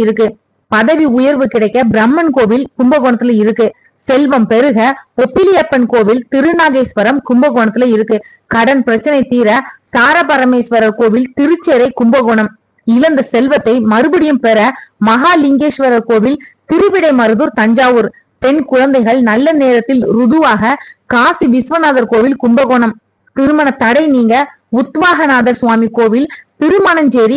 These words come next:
மயிலாடுதுறை. நல்ல வாழ்க்கை துணை அமைய கும்பமேஸ்வரர் கோவில், கும்பகோணம். தம்பதி ஒற்றுமை ஏற்பட சிவக்கொழுந்தீசர் கோவில், திருச்சத்தி முற்றம், தஞ்சாவூர். பிரிந்த தம்பதி ஒன்று சேர திருப்பழஞ்சுழிநாதர் கோவில், திருப்பழஞ்சுழி,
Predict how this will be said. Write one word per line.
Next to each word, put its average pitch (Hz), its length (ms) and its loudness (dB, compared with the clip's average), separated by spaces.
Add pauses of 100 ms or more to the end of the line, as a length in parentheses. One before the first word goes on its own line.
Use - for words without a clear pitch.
(140)
மயிலாடுதுறை. 226 640 0 (380)
நல்ல 262 360 2
வாழ்க்கை 254 400 0
துணை 233 160 0 (100)
அமைய 208 300 0 (380)
கும்பமேஸ்வரர் 277 880 0
கோவில், 226 280 0 (120)
கும்பகோணம். 240 520 0 (440)
தம்பதி 262 340 0 (100)
ஒற்றுமை 302 340 -2 (120)
ஏற்பட 226 240 -2 (460)
சிவக்கொழுந்தீசர் 262 960 0
கோவில், 233 320 0 (300)
திருச்சத்தி 349 600 0
முற்றம், 262 340 -2 (120)
தஞ்சாவூர். 233 540 2 (380)
பிரிந்த 302 440 0
தம்பதி 277 320 2 (100)
ஒன்று 247 200 2 (100)
சேர 240 260 2 (120)
திருப்பழஞ்சுழிநாதர் 269 1000 0
கோவில், 226 280 0 (360)
திருப்பழஞ்சுழி, 330 640 2